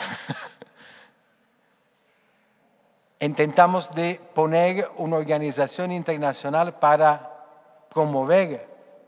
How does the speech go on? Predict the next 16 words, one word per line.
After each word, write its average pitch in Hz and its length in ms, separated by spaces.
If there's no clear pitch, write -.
la 143 100
experiencia 135 560
del 131 140
biodistrito, 131 680
de 123 140
las 120 260
ecoregiones. 147 920
De 139 240
hecho, 156 580
iner 170 500
es 151 380
International 151 920
Network 156 800
Ecoregion. 135 840
¿Para 160 300
qué? 190 260